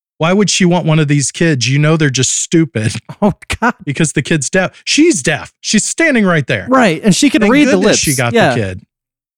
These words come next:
Speaker 1: Thank goodness she got the kid. And sign language, you
Speaker 2: Yeah.
Speaker 1: know, it's a thing.
Speaker 2: Yeah, yeah.
Speaker 1: So,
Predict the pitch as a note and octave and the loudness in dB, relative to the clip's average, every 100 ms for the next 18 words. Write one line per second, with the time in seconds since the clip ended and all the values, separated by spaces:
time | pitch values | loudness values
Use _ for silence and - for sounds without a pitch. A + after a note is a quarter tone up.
0 | _ _ _ _ - D#3+ D#3+ E3+ D3+ - | _ _ _ _ -2 -2 0 0 0 -2
1 | A#2 G2+ - - G#2 G#3 C4+ - - C3 | -4 -6 -8 -14 -10 -6 -6 -4 -4 -4
2 | B2 D3+ G#3+ - G#3+ A3+ C3+ F3 G3 G#3 | -2 -2 -4 -4 0 0 0 -2 -4 -2
3 | B3 G3+ F#3+ A#3 F#3 A#2+ F3 E3 D#3 D#3 | 0 0 0 2 0 0 0 0 0 -2